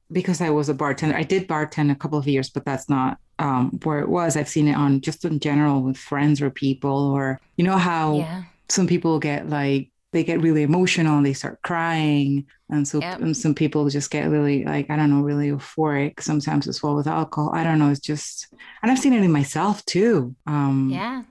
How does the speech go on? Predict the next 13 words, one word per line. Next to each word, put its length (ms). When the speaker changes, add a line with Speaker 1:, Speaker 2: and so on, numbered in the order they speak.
Speaker 1:
you 80
just, 180
Speaker 2:
all 80
of 60
Speaker 1:
like, 160
Speaker 2:
us. 100
Speaker 1:
you 80
just 200
completely 460
remove 560
the 100
filter. 580
<laughs> 640